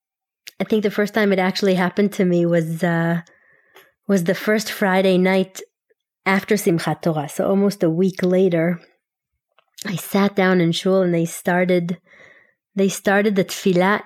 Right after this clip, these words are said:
and, um, it was just the regular Yedid Nefesh with which we open the tefillah, but I found myself in tears for the first time. It, um,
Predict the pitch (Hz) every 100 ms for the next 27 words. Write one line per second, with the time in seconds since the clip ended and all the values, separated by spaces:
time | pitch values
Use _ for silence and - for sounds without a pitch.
0 | _ - 175 170 170 170 175 170 175 185
1 | 226 254 285 - 320 311 _ - - _
2 | - 254 247 240 247 247 233 233 202 220
3 | 208 214 220 220 202 196 185 202 196 196
4 | 190 190 196 196 180 185 196 _ _ -
5 | - _ _ _ - 208 - 196 196 220
6 | 185 185 175 175 180 185 185 _ _ _
7 | - 190 190 190 196 190 175 185 175 -
8 | 196 180 180 175 175 - 175 175 - 170
9 | - - 175 160 165 165 _ _ - 175
10 | 170 175 175 180